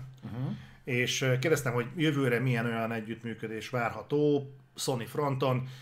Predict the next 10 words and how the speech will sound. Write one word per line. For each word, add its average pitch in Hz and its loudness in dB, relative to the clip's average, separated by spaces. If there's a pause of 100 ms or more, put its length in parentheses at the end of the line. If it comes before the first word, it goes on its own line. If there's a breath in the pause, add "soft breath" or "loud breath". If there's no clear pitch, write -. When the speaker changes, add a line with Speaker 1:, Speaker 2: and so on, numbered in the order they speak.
(260 loud breath)
Speaker 2:
amiben 135 4
mondjuk 127 2
így 113 -4
be 120 0
tudunk 113 -4
csatlakozni, 117 -4
és 131 -4
akkor 170 -6
mondta, 131 2
hogy 147 6